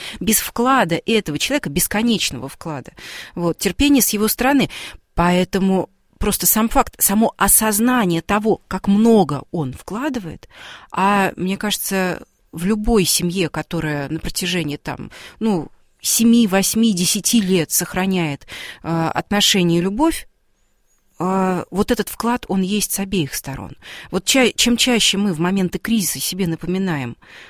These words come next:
как много он вложил или как много она вложила, тем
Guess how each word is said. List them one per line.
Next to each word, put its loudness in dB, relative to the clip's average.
как -2
много 2
он 0
вложил -2
или -2
как -4
много 0
она -2
вложила, -8
тем 2